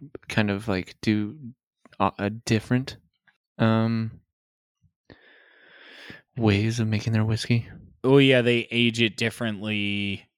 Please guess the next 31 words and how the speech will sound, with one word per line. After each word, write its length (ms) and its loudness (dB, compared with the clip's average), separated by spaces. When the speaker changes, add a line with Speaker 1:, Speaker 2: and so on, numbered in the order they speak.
Speaker 2:
They 80 -2
use 260 2
a 80 0
lot 240 2
of 120 0
different, 400 -6
like, 260 -10
types 380 -4
of 140 -6
barrels 800 -2
to 140 -4
age 260 0
Speaker 1:
Yeah, 80 4
Speaker 2:
it 60 -2
Speaker 1:
the 60 -2
Speaker 2:
additionally. 1000 -2
Speaker 1:
the 80 -4
methods 480 2
are 80 2
different 520 -2
and 120 -8
whatnot. 160 4
Speaker 2:
Yeah. 380 2
Speaker 1:
Um, 400 -2
so, 340 2
like, 300 0
the 100 2
one 220 4
that 100 0
I 120 2
had, 1080 0